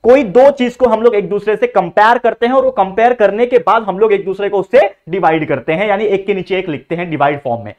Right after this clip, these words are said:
जैसे कि यहां पे अगर कोई मुझे बोलता है कि बॉयज का आपको रेशियो बताना है गर्ल्स के साथ,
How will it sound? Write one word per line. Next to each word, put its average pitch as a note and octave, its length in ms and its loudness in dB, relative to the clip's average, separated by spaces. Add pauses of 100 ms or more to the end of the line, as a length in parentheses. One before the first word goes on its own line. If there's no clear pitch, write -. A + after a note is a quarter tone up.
(220)
जैसे C#3+ 220 -4
कि F#3+ 80 -6
यहां F#3 200 -2
पे G#3+ 80 -4
अगर G3+ 180 0
कोई G3+ 120 -2
मुझे F#3 220 -4
बोलता D3+ 340 0
है E3+ 260 2 (300)
कि F#3 100 -8
बॉयज E3+ 500 0
का D#3 220 4 (260)
आपको E3 320 2
रेशियो G#3 360 0
बताना E3+ 400 0
है G3 180 -4
गर्ल्स B3+ 300 2
के G3 120 -6
साथ, A2 200 -6